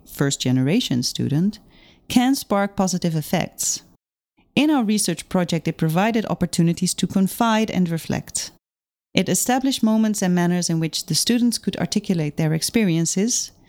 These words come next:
create stories about themselves, and be actively listened to.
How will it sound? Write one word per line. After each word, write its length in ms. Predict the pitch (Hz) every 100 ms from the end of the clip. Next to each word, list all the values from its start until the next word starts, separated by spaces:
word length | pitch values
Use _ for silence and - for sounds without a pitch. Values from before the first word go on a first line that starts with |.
| - - -
create 320 | - 262 277
stories 360 | - 220 214 202
about 240 | 190 175
themselves, 600 | 165 156 - 151 170 - - _ -
and 340 | 247 269 208
be 160 | 208 -
actively 460 | 196 - 175 - 185
listened 420 | 196 233 - 156
to. 260 | - 185